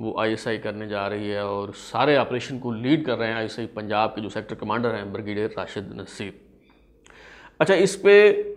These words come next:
पाकिस्तान की तारीख़ में शायद ये पहला वाक़या है कि एक सर्विंग मिलिट्री ऑफिसर की तरफ से मुल्क से बाहर जाके किसी के ख़िलाफ़ जो है वो केस किया गया है। और ये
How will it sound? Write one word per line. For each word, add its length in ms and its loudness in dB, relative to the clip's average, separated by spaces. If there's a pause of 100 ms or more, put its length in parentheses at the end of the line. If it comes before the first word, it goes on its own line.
(200)
पाकिस्तान 380 4
की 140 -2
तारीख़ 420 2
में 180 -6
शायद 420 -2
ये 100 -4
पहला 420 0
वाक़या 340 0
है 160 -6 (540)
कि 420 -2 (600)
एक 180 -2
सर्विंग 500 2
मिलिट्री 300 0
ऑफिसर 360 -4
की 120 -8
तरफ 220 -6
से 400 -8
मुल्क 300 4
से 200 0
बाहर 480 4
जाके 400 2
किसी 260 -10
के 100 -8
ख़िलाफ़ 360 -4
जो 120 -10
है 180 -8 (100)
वो 160 -12
केस 360 -4
किया 200 -2
गया 200 0
है। 180 -6 (460)
और 140 0
ये 540 4